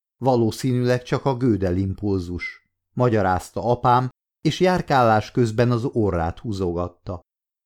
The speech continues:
Gondolom, próbálta kiegyenlíteni a nyomást.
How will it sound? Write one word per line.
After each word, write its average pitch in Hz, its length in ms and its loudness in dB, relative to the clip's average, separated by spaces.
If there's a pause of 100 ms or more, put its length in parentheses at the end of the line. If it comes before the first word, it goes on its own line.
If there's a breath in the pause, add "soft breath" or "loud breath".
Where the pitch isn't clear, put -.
(160)
Gondolom, 151 600 4
próbálta 104 680 2
kiegyenlíteni 98 1120 0
a 98 80 -4
nyomást. 90 680 -6